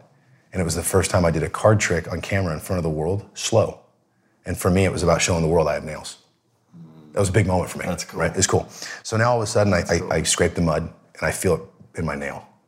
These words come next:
Speaker 1: And it was cool, right? Take my helmet off, put it in my locker, and I start tearing up. And at that moment, I got upset, and I, I started to be the victim, and I got pissed off. And I was like, "Dude, this is not how my career's going. My wi-,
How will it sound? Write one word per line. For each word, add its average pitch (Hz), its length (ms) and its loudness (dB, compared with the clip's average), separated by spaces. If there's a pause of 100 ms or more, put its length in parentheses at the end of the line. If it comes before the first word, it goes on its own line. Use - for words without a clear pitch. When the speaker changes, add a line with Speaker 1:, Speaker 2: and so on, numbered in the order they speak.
(140)
Speaker 1:
And 85 280 -10
it 78 40 -6
was - 120 -8
cool, - 320 -8
right? 87 100 -12 (380)
Take - 180 4
my 92 80 6
helmet 95 240 4
off, - 340 2
put 98 100 0
it - 40 6
in - 40 -4
my 82 60 -8
locker, 82 360 2
and 78 100 0
I 80 40 -2
start - 380 -2
tearing 78 280 2
up. - 280 -6 (640)
And 98 100 2
at 98 140 2
that 117 160 6
moment, 107 380 2
I 92 100 0
got 85 220 4
upset, - 560 0 (100)
and 92 80 -2
I, 85 180 -2
I 85 120 0
started 87 260 4
to 85 60 0
be 87 100 2
the 78 100 0
victim, 78 600 -4
and 82 100 -8
I 80 60 -6
got 78 160 -6
pissed 80 200 -2
off. 73 340 -4
And 87 100 -4
I - 20 0
was 80 100 0
like, 80 140 -2
"Dude, 87 160 0
this 82 160 -2
is 85 80 -4
not 90 180 2
how 87 80 0
my 82 140 0
career's 82 300 -4
going. 82 280 -4
My 80 120 -4
wi-, 82 240 -2